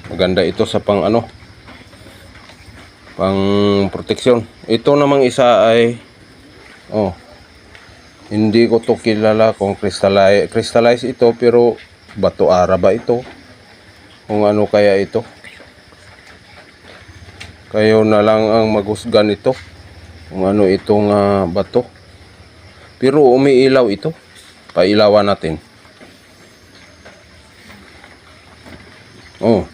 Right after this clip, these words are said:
yan. Tumagos ang ilaw niya. Yan.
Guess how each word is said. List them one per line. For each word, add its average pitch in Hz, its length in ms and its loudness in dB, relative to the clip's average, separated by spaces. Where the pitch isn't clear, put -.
yan. 95 320 -4
Tumagos 92 400 -4
ang 101 300 -2
ilaw 98 340 0
niya. 107 220 -4
Yan. 87 320 -4